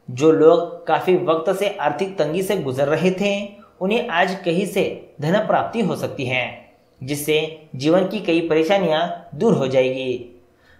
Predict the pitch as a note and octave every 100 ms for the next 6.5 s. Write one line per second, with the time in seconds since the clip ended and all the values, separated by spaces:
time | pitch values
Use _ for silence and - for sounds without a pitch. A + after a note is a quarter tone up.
0 | - D3+ G#3+ - A3+ - F#3+ G3 G3+ G#3+
1 | D#3+ - - - F#3+ F#3 D#3 E3 A3 F#3
2 | D3+ E3 F#3+ C#3 D3+ F#3+ F3 F3+ - -
3 | D#3+ F3 - C#3+ B2+ F3+ F#3 D3 B2+ C#3
4 | D3+ E3+ F3+ F#3+ G#3+ F3+ - - - _
5 | _ _ _ D3 E3 D#3+ A3+ A3+ G3 F#3
6 | D#3+ D#3 D3 C#3+ -